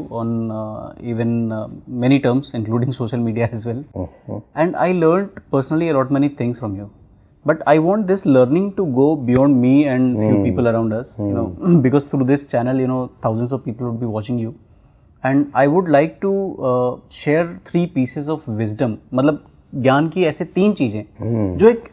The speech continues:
Speaker 1: as an entrepreneur किसी को हमेशा ध्यान में रखनी चाहिए और हमेशा याद रखनी चाहिए और प्रैक्टिस करनी चाहिए।
Speaker 2: तो ज्ञान तो इतना मेरे में है नहीं,
Speaker 1: <laughs>
Speaker 2: लेकिन मेरे एक्सपीरियंस से कुछ बात करूं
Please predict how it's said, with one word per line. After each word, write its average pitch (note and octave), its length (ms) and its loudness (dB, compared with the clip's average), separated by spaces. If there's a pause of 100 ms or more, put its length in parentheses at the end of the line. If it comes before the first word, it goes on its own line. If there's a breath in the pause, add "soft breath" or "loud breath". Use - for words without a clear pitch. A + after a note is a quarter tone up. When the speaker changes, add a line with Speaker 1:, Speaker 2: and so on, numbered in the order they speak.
Speaker 1:
as E3+ 140 4
an A3 140 0
entrepreneur F#3+ 640 2
किसी F#3+ 260 -2
को F#3+ 340 0 (720)
हमेशा E3 560 4
ध्यान C3+ 300 2
में D#3+ 160 4
रखनी D3 180 0
चाहिए C#3+ 420 -2
और C3+ 140 0
हमेशा C3 320 0
याद C3 340 4
रखनी C#3+ 200 0
चाहिए C#3+ 200 -4
और E3+ 80 0
प्रैक्टिस D#3 400 -2
करनी G#2+ 200 -2
चाहिए। - 340 -16
Speaker 2:
तो D3+ 200 0
ज्ञान A2+ 360 4
तो D3 180 4
इतना D3 200 4
मेरे C3 240 6
में C3 140 4
है G#2+ 160 4
नहीं, A2 280 0 (220)
Speaker 1:
<laughs> C#3+ 480 -4
Speaker 2:
लेकिन C3 240 2
मेरे C3+ 260 4
एक्सपीरियंस B2+ 540 4
से E3 140 2
कुछ C#3 180 0
बात A#2+ 300 2
करूं G#2 400 2